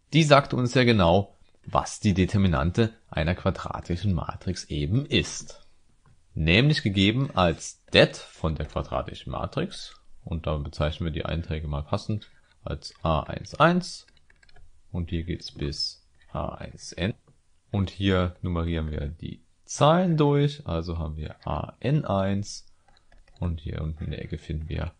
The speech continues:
A N N. Ja, und dazwischen entsprechend alle anderen Koeffizienten.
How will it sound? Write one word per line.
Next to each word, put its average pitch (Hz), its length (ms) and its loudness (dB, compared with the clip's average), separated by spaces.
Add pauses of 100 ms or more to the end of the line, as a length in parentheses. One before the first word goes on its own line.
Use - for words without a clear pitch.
(280)
A 69 400 -6
N 73 280 -6
N. - 340 -6 (640)
Ja, 90 100 -6
und 95 160 -6
dazwischen - 400 -4
entsprechend - 480 -6 (240)
alle - 300 -6
anderen 76 280 -4
Koeffizienten. - 540 -10